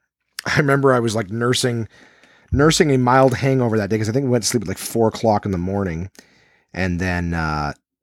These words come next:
<laughs> and then I woke up at, like, eight with, like, a, like, a shimmering, throbbing, like, I, I say shimmering 'cause it was, like, that's what it was. It was, like, a,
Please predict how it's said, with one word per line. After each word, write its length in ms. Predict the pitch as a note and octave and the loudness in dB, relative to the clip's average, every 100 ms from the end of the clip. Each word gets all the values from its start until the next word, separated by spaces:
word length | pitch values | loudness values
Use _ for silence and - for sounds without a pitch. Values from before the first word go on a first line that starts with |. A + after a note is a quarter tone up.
| _ | _
<laughs> 0 | - - | -6 -4
and 1000 | D#3 G#2+ _ _ _ _ _ _ _ G#2+ | -4 -6 _ _ _ _ _ _ _ -2
then 80 | A#2 | 0
I 80 | A2+ | 2
woke 140 | A2+ | 0
up 80 | G2+ | 0
at, 40 | G2 | -4
like, 140 | F#2+ - | -6 -8
eight 380 | F2+ C2 - - _ _ _ _ _ - | -10 -8 -8 -10 _ _ _ _ _ -8
with, 280 | G2+ G2+ | -6 -4
like, 200 | G2+ G2 - | -4 -4 -6
a, 280 | F2 F2 - - C#2 | -10 -8 -12 -16 -20
like, 120 | - | -12
a 60 | |
shimmering, 1040 | E2+ - - - C#3 C3+ C3 B2+ A#2+ A#2 A2 _ _ _ _ _ _ | -6 -2 0 2 2 2 2 2 -2 -4 -6 _ _ _ _ _ _
throbbing, 880 | - - B2 A#2+ A#2+ A#2 A#2 A2+ A2 _ F2+ _ _ | -10 -4 2 4 6 4 2 -2 -6 _ _ _ _
like, 300 | G#2+ G2 - _ _ _ _ _ - - | -4 -4 -6 _ _ _ _ _ -20 -16
I, 80 | G#2 | -6
I 60 | B2 | -2
say 160 | - | 0
shimmering 580 | C3 - C3+ C#3 A#2 G#2 | 2 2 2 2 2 0
'cause 100 | G#2 | -2
it 100 | A2 | -2
was, 100 | A2+ | 0
like, 120 | G#2+ | -2
that's 220 | G2+ A#2 A2+ | 0 -2 0
what 140 | A#2 | 0
it 100 | G2+ | 2
was. 220 | G#2+ F#2+ | 0 -2
It 20 | |
was, 80 | G2 | -4
like, 120 | F#2+ | -6
a, 80 | F#2+ | -8